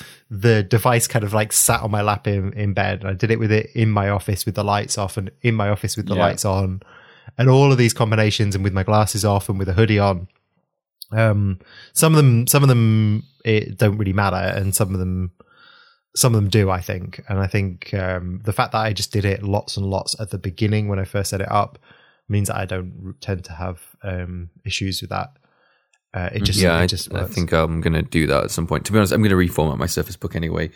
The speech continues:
Speaker 1: Yeah.
Speaker 3: Um, at some point
Speaker 1: That's,
Speaker 3: soon.
Speaker 1: that's a to-, that is a topic for another time, because
Speaker 2: Yeah,
Speaker 1: when
Speaker 2: I
Speaker 1: we,
Speaker 2: need to
Speaker 1: when
Speaker 2: do
Speaker 1: you
Speaker 2: that
Speaker 1: do
Speaker 2: as well.
Speaker 1: that,
Speaker 2: Well.
Speaker 1: when you do that, we're gonna have a chat, Jordan, 'cause, 'cause we're gonna make sure that you set it up real good, and
Speaker 3: <laughs>
Speaker 1: we'll, we'll bring the audience along with us, because,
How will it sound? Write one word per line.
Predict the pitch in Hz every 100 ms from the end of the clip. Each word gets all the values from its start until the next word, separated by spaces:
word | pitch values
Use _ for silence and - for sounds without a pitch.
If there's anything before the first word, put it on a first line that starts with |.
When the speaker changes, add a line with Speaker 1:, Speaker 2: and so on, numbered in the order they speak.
| - 104
Speaker 1:
Yeah. | 90 92 90 92 - 90
Speaker 3:
Um, | 90 87 85
at | - -
some | 101
point | 90 87 -
Speaker 1:
That's, | -
Speaker 3:
soon. | 90
Speaker 1:
that's | 87 127
a | 117
to-, | 139
that | 143 135
is | 139 131
a |
topic | - 92 107
for | -
another | 87
time, | 90 92
because | 90 95
Speaker 2:
Yeah, | 101 95
Speaker 1:
when | 87
Speaker 2:
I | 92
Speaker 1:
we, | 98
Speaker 2:
need |
to | 123
Speaker 1:
when | 127
Speaker 2:
do | 123
Speaker 1:
you |
Speaker 2:
that | 120
Speaker 1:
do | 113
Speaker 2:
as |
well. | 95
Speaker 1:
that, | 95 - _ _ -
Speaker 2:
Well. | 85 82
Speaker 1:
when | 120
you | 120
do | 113 110
that, | 101 -
we're | 104
gonna | 101 98
have | 101
a | 95
chat, | - 98 92 _ _ -
Jordan, | 95 87
'cause, | 87 95 87
'cause | - 90 85
we're |
gonna | 92 92
make | 95 92
sure | - 92
that |
you | 95
set | 90 95
it | -
up | 98 - -
real | 95 113 98
good, | 104 95 - _
and | 98 92
Speaker 3:
<laughs> | 95
Speaker 1:
we'll, | 95 92 92 - - - - _
we'll | 107 98
bring | - 120 123 117 104
the | 104
audience | 107 117 113 107 104
along | 104 101 101
with | 98
us, | 92 90
because, | 101 -